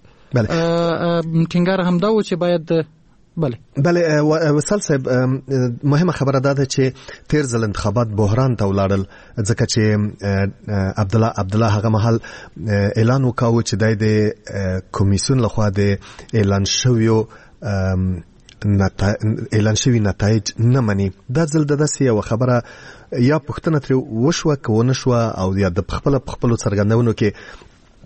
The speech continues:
Speaker 1: دا په ډاګه کړه، که نه چې دا ځل به هم دی د تیر ځل، آه، په څیر که چیرته د کمیسیون لخوا بل ډول، آه، نتیجه اعلان شي، دی به یې ومني او که به یې ونه مني؟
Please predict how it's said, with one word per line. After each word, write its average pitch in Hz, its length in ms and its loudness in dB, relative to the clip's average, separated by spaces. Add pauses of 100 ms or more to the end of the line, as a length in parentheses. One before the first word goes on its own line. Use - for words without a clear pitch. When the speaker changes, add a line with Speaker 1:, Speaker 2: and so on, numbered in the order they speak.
(300)
Speaker 1:
دا 127 160 2
په 127 160 -2
ډاګه 127 280 0
کړه، 156 280 0
که - 80 -4
نه 139 120 2
چې 131 320 0 (260)
دا 117 180 0
ځل 113 220 0
به 104 380 -2
هم 113 360 0
دی 107 200 2
د 95 140 -2
تیر 131 280 0
ځل، 98 240 -4 (280)
آه، 87 280 -2 (200)
په 107 60 0
څیر 98 300 0 (360)
که 113 80 -2
چیرته 98 500 0 (180)
د 95 200 2
کمیسیون 104 440 0
لخوا 95 300 -2 (140)
بل 120 300 0
ډول، 90 440 -2 (260)
آه، 90 300 0
نتیجه 92 420 0
اعلان 95 360 0
شي، 90 280 -2 (260)
دی 117 160 2
به 110 140 -2
یې 110 100 2
ومني 147 420 2
او 120 120 0
که - 160 -8
به 98 80 -2
یې 95 80 0
ونه 110 200 2
مني؟ 98 300 0